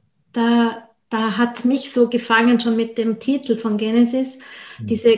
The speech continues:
Speaker 1: Co-Kreation des Miteinanders, dass einfach Frauen wie Männer sich öffnen,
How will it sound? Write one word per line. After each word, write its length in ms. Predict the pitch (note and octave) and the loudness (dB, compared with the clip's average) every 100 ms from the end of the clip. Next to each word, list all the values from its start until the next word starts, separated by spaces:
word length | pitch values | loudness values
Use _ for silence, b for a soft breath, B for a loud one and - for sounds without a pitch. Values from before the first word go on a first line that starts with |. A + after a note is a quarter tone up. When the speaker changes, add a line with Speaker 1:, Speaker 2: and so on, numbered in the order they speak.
| A3+ | 0
Speaker 1:
Co-Kreation 1300 | - B3 C4+ C#4 - A3 G#3+ G#3+ - A#3 A#3+ B3 A3 | -2 2 2 0 -2 0 0 -2 0 2 4 4 2
des 240 | G#3+ - | 0 0
Miteinanders, 960 | A#3+ B3 G#3+ G#3 A3 A#3 C4+ C#4+ - b b b b b | -2 0 -2 0 0 0 -2 -8 -14 b b b b b
dass 200 | A3+ A3+ | -10 -4
einfach 480 | A3+ A3+ A3+ - - | -4 -2 -4 -8 -18
Frauen 880 | - - G#3 G#3+ A#3+ C4 C4 C4 - | -20 -10 -4 0 2 2 0 -4 -6
wie 120 | G#3+ | -2
Männer 560 | G3+ G#3+ A#3+ C4 C4 C4 B B B _ _ _ _ _ _ _ _ _ _ | 0 2 2 2 -2 -6 B B B _ _ _ _ _ _ _ _ _ _
sich 300 | - A3+ B3+ | -8 -8 0
öffnen, 360 | A#3 A#3 D#4+ | 0 0 0